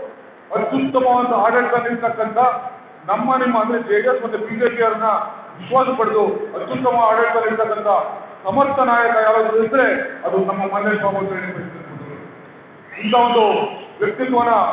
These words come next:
ಇವತ್ತು ಗೆಲ್ಲಿಸ್ಕೊಳ್ತಕ್ಕಂಥ ಅನಿವಾರ್ಯತೆ ನಮ್ಮ ಮುಂದೆ ಇದೆ. ಅವರ ಗೆಲುವು ಕೋಲಾರ ಜಿಲ್ಲೆಯ ಕ್ಷೇತ್ರದ ಗೆಲುವು. ಕೋಲಾರ ಜಿಲ್ಲೆಗೆ ಚಿಂತಾಮಣಿ ಮತ್ತು ಶಿವಘಟ್ಟ ಜೊತೆಯಲ್ಲಿ ಆ ಕ್ಷೇತ್ರದ ಗೆಲುವಾಗ್ತದೆ.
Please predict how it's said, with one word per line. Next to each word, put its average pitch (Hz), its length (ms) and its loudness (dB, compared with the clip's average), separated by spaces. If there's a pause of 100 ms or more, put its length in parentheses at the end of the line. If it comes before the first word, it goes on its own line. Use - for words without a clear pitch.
(180)
ಇವತ್ತು 208 220 -2 (280)
ಗೆಲ್ಲಿಸ್ಕೊಳ್ತಕ್ಕಂಥ 226 720 0
ಅನಿವಾರ್ಯತೆ 226 540 2
ನಮ್ಮ 208 140 -4
ಮುಂದೆ 226 220 2
ಇದೆ. 240 140 2 (460)
ಅವರ 214 180 2 (140)
ಗೆಲುವು 254 260 4 (480)
ಕೋಲಾರ 214 320 4 (100)
ಜಿಲ್ಲೆಯ 202 320 0
ಕ್ಷೇತ್ರದ 220 460 -2
ಗೆಲುವು. 170 180 0 (100)
ಕೋಲಾರ 208 300 0
ಜಿಲ್ಲೆಗೆ 233 380 2 (360)
ಚಿಂತಾಮಣಿ 233 580 2
ಮತ್ತು 220 220 -2
ಶಿವಘಟ್ಟ 214 380 -2 (320)
ಜೊತೆಯಲ್ಲಿ 247 360 2 (360)
ಆ - 140 -2
ಕ್ಷೇತ್ರದ 226 460 0
ಗೆಲುವಾಗ್ತದೆ. 240 460 2